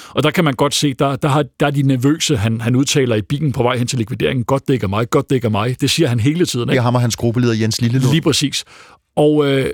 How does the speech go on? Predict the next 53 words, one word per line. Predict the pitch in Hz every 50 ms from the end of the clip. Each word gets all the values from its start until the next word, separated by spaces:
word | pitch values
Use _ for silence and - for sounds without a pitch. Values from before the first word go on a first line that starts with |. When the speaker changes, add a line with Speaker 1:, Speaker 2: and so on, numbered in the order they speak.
| - -
Speaker 1:
og | - 165 151
så | - - 196
går | - - 190 190 202
det | 196 170
slag | - - 156 147 160 180
i |
slag. | - - 160 151 156 156
Man | 156 143
kan | 120 - 165
også | 190 - -
helt | - - -
klart | - - 147 123
se, | - - 160 - -
at | 139
de | -
første | - 165 175 - - 180
likvideringer, | 143 127 - 147 - - 151 160 156 143
der | 127 - 147 151
er | 147 135
væsentligt | 131 165 165 - - - 151 - -
flere | 147 139 143 160 160
huller | 113 87 - 147 151 170 165
i | 139
ofrene | 123 131 135 - - 147 135 127 131 - -
end | 147 139 135 120 - _ _ -
de | 170
sidste | 139 - - 202 - 180
likvideringer, | 143 123 117 127 139 - 143 139 135 131 117
som | - - 147 131
netop | 127 131 127 131 - -
er | 147 190
med | 262 277 180
nakkeskud. | 123 95 107 101 170 - - - 120 113
Det | 107 - 143
vil | 147 135
sige, | - - 147 147 156
at | 120
han | 92 120 131 - -
bliver | - 165 202 196
mere | 170 160 147 147 151
koldblodig, | - - 156 139 - - 165 151 - - - - - - - - - -
han | - 131 123 - -
bliver | - 160 160 156 - -
bedre | 151 131 139 151 143
til | - - 147
at | 127
udføre | 127 135 127 - 151 127
arbejdet, | 120 120 131 131 - 147 143 135 131 127 - - - - -
så | - - 147
det | 131 131
ikke | 135 139 156 139
bliver | - 143 135 123
så, | 120 - 139 127 117